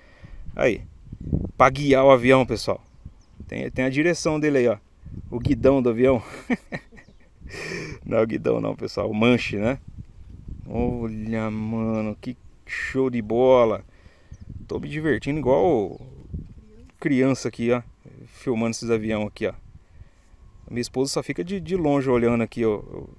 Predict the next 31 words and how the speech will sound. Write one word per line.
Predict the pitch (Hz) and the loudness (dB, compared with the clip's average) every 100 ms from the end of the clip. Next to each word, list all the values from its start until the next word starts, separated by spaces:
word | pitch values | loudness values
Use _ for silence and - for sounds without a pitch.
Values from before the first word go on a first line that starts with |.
| - - 131 | -20 -14 -8
eu | |
me | 117 | -6
divertindo | 117 123 120 110 - 113 | -6 0 0 0 -4 -4
aqui. | 110 - 98 _ _ - - _ | -4 -6 -12 _ _ -20 -20 _
Ela | - | -20
fala | - | -14
assim, | - | -8
"Nossa, | 135 127 | -8 -8
o | |
que | 139 | -10
que | - | -10
esse | 147 | -6
maluco | 160 135 120 139 | -2 -2 -2 -6
tá | - 113 | -4 -4
vendo | 107 107 | -2 -2
ali, | 107 104 104 | -2 -2 -4
né?" | 113 135 _ _ _ _ _ _ - _ - - | -6 -8 _ _ _ _ _ _ -20 _ -20 -18
Olha | - 117 110 110 | -10 -6 -2 -4
a | |
cauda | 101 - 101 107 | -4 -2 -2 -2
dele | 101 101 | -2 -4
aqui, | 104 - 110 | -4 -4 -2
ó. | 123 - _ _ _ - _ _ _ _ _ _ _ _ _ _ _ _ 139 127 | -2 -4 _ _ _ -20 _ _ _ _ _ _ _ _ _ _ _ _ -20 -12
Olha | 107 101 98 | -10 -8 -10
que | - 110 | -8 -4
legal, | 104 104 104 98 | -2 -2 -2 -4
gente. | 95 98 107 | -6 -8 -8
Vê | 104 | -10
de | - | -4
pertinho, | 127 120 - - 113 101 | -2 0 -2 -6 -6 -6
ó. | 92 | -10